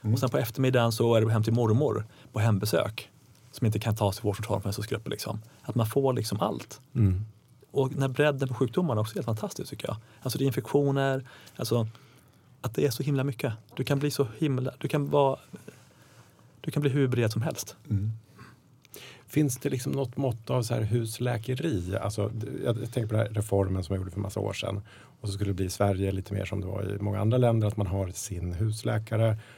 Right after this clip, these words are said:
Speaker 3: Och så liksom lär man, man lär känna varann och så ska förväntas vården då bli bättre. Tycker du att det är mycket så, eller är det så i ganska låg grad?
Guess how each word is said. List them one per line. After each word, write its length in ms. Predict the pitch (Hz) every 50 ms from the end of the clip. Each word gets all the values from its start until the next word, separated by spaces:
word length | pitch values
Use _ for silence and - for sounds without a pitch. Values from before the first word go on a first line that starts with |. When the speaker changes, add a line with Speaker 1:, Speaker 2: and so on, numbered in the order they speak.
| - - - - -
Speaker 3:
Och 160 | 104 95 -
så 320 | - - 95 95 90 98 -
liksom 540 | 104 101 - - 92 90 90 92 92 - - - - - - - - - - - - -
lär 140 | - 101 92
man, 120 | 90 92 - - 117 110 - - 104 101 107 - 113 -
man 160 | 113 104 98 92
lär 80 | 92
känna 340 | 90 - - 123 117 107 104
varann 460 | 107 107 104 107 110 110 110 107 107
och 160 | 113 113 107
så 160 | - 107 104 107 - - - - - - - -
ska 300 | - - - - 107 101
förväntas 460 | - - 101 95 90 87 - - - -
vården 240 | 95 104 92 98
då 100 | 92 95
bli 120 | 98 117 139
bättre. 440 | 151 143 - - - - - 87 - - - - - - - - - - - - - - - _ _ _ _ _ - - -
Tycker 200 | - 117 117 123
du 60 | 120
att 80 | 110
det 100 | 117 120
är 40 | 110
mycket 560 | 110 117 120 117 110 110 - - - - 160
så, 260 | - 117 113 110 110 127
eller 440 | - - 104 101 101 101 101 -
är 40 | 104
det 180 | 98 101 98 92
så 240 | - - 95 92 -
i 80 | -
ganska 260 | 95 95 90 - -
låg 320 | 90 90 98 92 90 92 90
grad? 400 | 107 107 101 - - 117 101